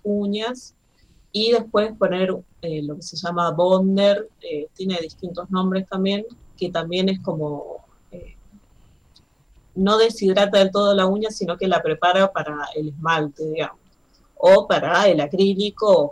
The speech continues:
gel, o poligel, digamos. Eh, y ahí recién esmaltás con el esmalte semipermanente, y después arriba va el top coat, que le llaman, que es el,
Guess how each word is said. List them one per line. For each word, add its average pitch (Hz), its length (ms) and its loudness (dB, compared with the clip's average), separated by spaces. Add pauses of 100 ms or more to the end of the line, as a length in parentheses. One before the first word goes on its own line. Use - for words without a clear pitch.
gel, 180 500 6
o 151 380 -2
poligel, 147 640 -2
digamos. 147 320 -10 (1000)
Eh, 160 300 -2
y 170 100 -2
ahí 185 240 2
recién 208 400 -2
esmaltás 196 880 -2 (160)
con 151 160 -10
el 143 140 -8
esmalte 165 320 -8
semipermanente, 196 1000 0 (340)
y 160 320 -14 (500)
después 175 520 0
arriba 185 460 2
va 160 240 0
el 147 200 -4 (120)
top 170 200 -4 (120)
coat, 202 380 4 (140)
que 170 120 -6
le 156 80 -6
llaman, 196 400 -2
que 156 140 -6
es 156 100 -16
el, 143 320 -16